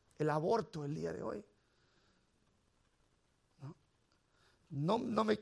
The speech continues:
no me, no me meto mucho a buscar tanta información de esto, porque sabemos que esto es algo demónico, es algo que viene de Satanás.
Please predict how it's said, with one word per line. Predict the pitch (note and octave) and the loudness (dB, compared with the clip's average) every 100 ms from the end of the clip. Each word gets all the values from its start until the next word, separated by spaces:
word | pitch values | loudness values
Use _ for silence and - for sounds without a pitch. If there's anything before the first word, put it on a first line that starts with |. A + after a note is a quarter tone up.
| G#3+ | 0
no | F3 F#3 | 2 4
me, | F#3 F#3+ | 4 2
no | F3 A3 D#3+ E3 F#3 - D3+ D3+ C#3+ D#3+ F#3+ F#3 | 0 -2 -2 -2 -8 -4 -2 0 -2 -2 -2 0
me | A3+ G#3+ | 4 4
meto | G3 A3 A3+ B3 | 4 4 4 2
mucho | A#3 A#3 B3+ | 2 4 4
a | |
buscar | A#3 - G#3 | 4 6 4
tanta | G3+ - A3 | 6 0 -2
información | F#3+ E3+ F#3 F3 - G#3+ G#3+ | 0 2 2 2 2 2 4
de | G3 | 4
esto, | F#3 - E3 - - - - - | 4 2 -2 -4 -18 -20 -18 -4
porque | F3 G#3+ | 0 2
sabemos | - G#3+ A3 F3 | 2 2 2 0
que | G#3+ | 0
esto | A3 | 2
es | F#3 | 2
algo | E3+ E3+ | 2 2
demónico, | D3+ C#3+ D#3 F#3 D#3 C3+ | 0 0 2 0 0 -2
es | D#3+ | 0
algo | D#4 A#3+ | 0 2
que | G3+ | 2
viene | F#3+ A#3+ A#3 | 2 0 2
de | G3+ | 2
Satanás. | F3+ D#3 D3 D#3 D#3+ | 2 0 0 2 0